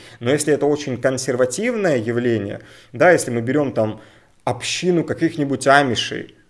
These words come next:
то есть у амишей родились дети, то эти дети по-любому будут амишами. Они не будут мусульманами,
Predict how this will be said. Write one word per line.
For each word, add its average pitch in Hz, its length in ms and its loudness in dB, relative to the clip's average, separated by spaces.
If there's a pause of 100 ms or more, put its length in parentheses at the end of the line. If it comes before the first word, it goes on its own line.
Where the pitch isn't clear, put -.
(100)
то 127 80 -2
есть 117 120 -2
у 127 80 6
амишей 170 400 4
родились 127 460 0
дети, 123 400 0
то - 160 -10
эти - 180 -6
дети 160 260 2
по-любому 127 500 4
будут 117 240 -2
амишами. 117 520 0
Они 151 220 4
не 208 100 4
будут 185 300 2
мусульманами, 131 880 -2